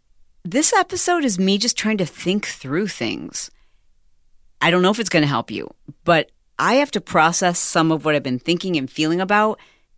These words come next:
And the majority of the time when I feel this and I'm going through this, my audience is too. You are, the lifers. So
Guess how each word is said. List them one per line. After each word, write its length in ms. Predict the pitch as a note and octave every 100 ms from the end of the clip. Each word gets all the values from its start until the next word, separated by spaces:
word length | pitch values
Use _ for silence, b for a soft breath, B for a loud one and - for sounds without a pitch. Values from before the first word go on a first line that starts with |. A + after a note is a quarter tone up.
| _
And 300 | D#3+ F#3 F#3 -
the 140 | C#3+
majority 540 | D3+ C3 D#3 E3 G#3 G#3
of 100 | F#3+
the 80 |
time 260 | F3 F#3 F#3
when 120 | E3+
I 160 | D3 C#3+ - _ _
feel 200 | - A3+
this 180 | A#3 G3+
and 60 |
I'm 100 | D3
going 240 | C#3 D3 F3
through 140 | G#3
this, 300 | A3+ A#3 - _ _ _ _ - -
my 220 | E3+ E3+
audience 440 | D#3 D#3 D3 C#3
is 140 | B2+ A#2+
too. 220 | - A2+
You 240 | C3 D#3+
are, 260 | C3+ G#2 - -
the 80 | C#3+
lifers. 420 | C#3+ B2+ - F#2+
So 320 | - C#3+ C3+